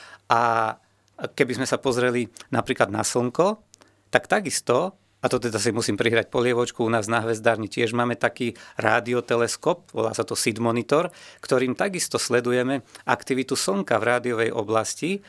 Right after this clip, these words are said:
ktorá koreluje alebo nekoreluje, to záleží na tom, aké, akú aktivitu to Slnko vyvíja, s tým, čo vidím vo viz-, vo vizuálnej oblasti. To znamená nejaké protuberancie alebo výskyt nejakých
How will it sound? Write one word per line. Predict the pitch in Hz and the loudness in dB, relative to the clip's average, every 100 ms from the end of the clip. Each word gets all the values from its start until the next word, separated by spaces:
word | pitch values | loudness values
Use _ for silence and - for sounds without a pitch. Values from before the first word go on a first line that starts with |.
| - - - | -20 -20 -8
ktorá | - 139 127 | 0 2 0
koreluje | - 113 117 120 151 - - | 0 0 0 2 0 0 -2
alebo | 190 175 131 123 - _ _ - | 0 0 0 -2 -4 _ _ -8
nekoreluje, | 113 - 107 104 107 117 196 208 _ - | -8 -4 -2 -2 0 0 -2 -6 _ -4
to | 117 | -2
záleží | 104 110 117 113 | 2 0 0 -2
na | 110 117 | -4 -2
tom, | 120 104 - - - | -2 -4 -10 -12 -2
aké, | 117 - 117 113 _ | -2 0 -2 -2 _
akú | 123 - 135 | -4 0 -2
aktivitu | 123 120 117 123 | -2 -6 -4 -4
to | 113 | -4
Slnko | - 117 110 | -4 -4 -4
vyvíja, | 107 120 147 151 - - - | -4 0 -2 -2 -8 -14 -6
s | 98 123 117 120 113 _ - - | -2 2 2 0 -4 _ -20 -2
tým, | 135 147 | 0 2
čo | 143 | 0
vidím | 135 143 143 | 0 0 -2
vo | 143 | -2
viz-, | 143 | -8
vo | 143 131 135 | -2 0 0
vizuálnej | 147 120 107 104 | 0 0 0 -4
oblasti. | 104 107 - 113 - - - | -6 -8 -10 -14 -18 -20 -6
To | 123 | -2
znamená | 120 110 107 | 0 -2 -4
nejaké | 107 - | -6 -6
protuberancie | 110 127 131 120 117 110 - 117 107 | -2 -2 0 0 0 0 -4 -4 -4
alebo | 110 123 107 117 - | -2 -2 -2 -4 -4
výskyt | 117 120 - 107 | -4 -2 -4 -4
nejakých | 110 107 - | -2 -4 -8